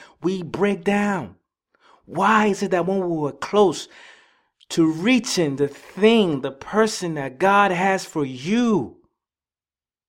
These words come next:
that's when the enemy distracts you with challenges in relationships? The enemy puts it in somebody's mind to tell you something, to dissuade you from the blessing, the marriage,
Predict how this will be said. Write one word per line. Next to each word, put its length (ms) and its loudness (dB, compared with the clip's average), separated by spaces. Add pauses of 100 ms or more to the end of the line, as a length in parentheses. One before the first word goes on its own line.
(1120)
that's 300 -6
when 240 -4
the 180 -10
enemy 360 -4
distracts 640 -8
you 100 -6
with 400 -4 (400)
challenges 800 -4
in 100 -6
relationships? 720 -10
The 180 -10
enemy 480 -6 (760)
puts 320 0
it 100 2
in 140 -2
somebody's 520 -2
mind 360 0
to 80 -4
tell 400 -2
you 120 -4
something, 540 -8
to 80 -6
dissuade 720 2
you 140 -4
from 240 -4
the 100 -6
blessing, 640 -2
the 100 -10
marriage, 480 0